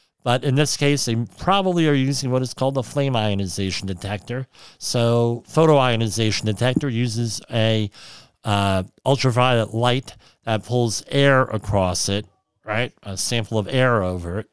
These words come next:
through it. This is all real time. And it ionizes the air, and you're able to measure that ionization. And you get a total level of volatile organic compounds.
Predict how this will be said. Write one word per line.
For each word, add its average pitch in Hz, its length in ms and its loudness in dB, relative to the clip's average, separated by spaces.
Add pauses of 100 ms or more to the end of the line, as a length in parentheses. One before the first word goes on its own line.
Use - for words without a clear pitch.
through 104 220 -8
it. 113 80 -10
This 104 180 -6
is 98 80 -6
all 127 220 2
real 156 240 2
time. 98 400 -4 (600)
And 131 120 2
it 135 80 2
ionizes 110 1000 2
the 113 220 -2
air, 135 260 4
and 110 80 0
you're 110 140 0
able 117 220 0
to 107 120 -6
measure 110 360 2
that 101 160 0
ionization. 98 880 -4 (480)
And 107 400 2
you 107 80 0
get 107 180 2
a 104 60 -2
total 113 420 2
level 104 340 0
of 98 140 0
volatile 95 400 -2
organic 95 380 -2
compounds. 110 640 -4